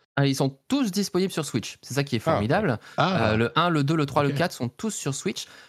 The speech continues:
Speaker 1: Alors, il y aura une version boîte en plus pour le un et le deux en combo à cinquante euros qui sortira là à l'automne. On peut les
Speaker 3: Mhm.
Speaker 1: acheter pour l'instant sur l'eShop, soit en bundle à cinquante euros, soit pièce trente euros. Très honnêtement, Pikmin un à trente euros, ça vaut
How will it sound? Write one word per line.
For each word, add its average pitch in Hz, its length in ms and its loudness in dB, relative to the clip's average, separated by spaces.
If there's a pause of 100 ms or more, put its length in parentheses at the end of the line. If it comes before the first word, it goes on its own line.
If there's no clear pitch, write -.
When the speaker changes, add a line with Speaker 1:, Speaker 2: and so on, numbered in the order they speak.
(140)
Speaker 1:
Alors, - 280 0 (400)
il 139 460 -4
y 143 60 4
aura 156 160 2
une 151 80 2
version 147 300 2
boîte 151 280 2
en 139 80 4
plus 143 240 0
pour 127 160 2
le 127 160 2
un 139 80 4
et 139 100 4
le 131 120 2
deux 131 100 2
en 113 140 2
combo 123 400 2
à 107 60 0
cinquante 107 360 -2
euros 113 160 -2
qui - 140 -14
sortira 95 400 -6
là 87 140 0
à 82 40 0
l'automne. 101 480 -2 (320)
On 113 80 2
peut 143 140 2
les 143 80 4
Speaker 3:
Mhm. 135 60 2
Speaker 1:
acheter 131 260 2
pour 135 160 2
l'instant 127 240 0
sur 123 180 0
l'eShop, 117 300 2
soit - 180 0
en 131 60 4
bundle 120 380 2
à 113 60 2
cinquante 107 380 -2
euros, 127 160 2
soit 143 320 -2 (240)
pièce - 380 -2
trente 135 280 -2
euros. 143 220 0 (240)
Très 127 320 0
honnêtement, 139 460 0 (260)
Pikmin 131 300 0 (100)
un 127 80 2
à 113 80 4
trente 107 260 -4
euros, 120 160 0
ça 107 160 -4
vaut 104 220 -4